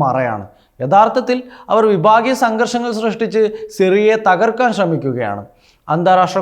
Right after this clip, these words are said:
കുടിയേറ്റ സംഘടനയുടെ കണക്കനുസരിച്ച് എൺപത്തയ്യായിരത്തിലധികം കുടുംബങ്ങൾ സ്വീഡയിൽ നിന്ന് പലായനം ചെയ്തു. ഇസ്രായേലിൻ്റെ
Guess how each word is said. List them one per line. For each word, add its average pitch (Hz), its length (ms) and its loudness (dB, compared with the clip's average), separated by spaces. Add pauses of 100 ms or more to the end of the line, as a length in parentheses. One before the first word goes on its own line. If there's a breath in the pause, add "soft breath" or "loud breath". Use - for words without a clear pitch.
കുടിയേറ്റ 190 320 0 (120)
സംഘടനയുടെ 190 640 -2
കണക്കനുസരിച്ച് 175 760 -2 (420 loud breath)
എൺപത്തയ്യായിരത്തിലധികം 220 1120 2
കുടുംബങ്ങൾ 185 440 0 (340 loud breath)
സ്വീഡയിൽ 196 520 2
നിന്ന് 185 140 -2 (120)
പലായനം 160 540 2
ചെയ്തു. 110 200 -6 (440 soft breath)
ഇസ്രായേലിൻ്റെ 233 600 2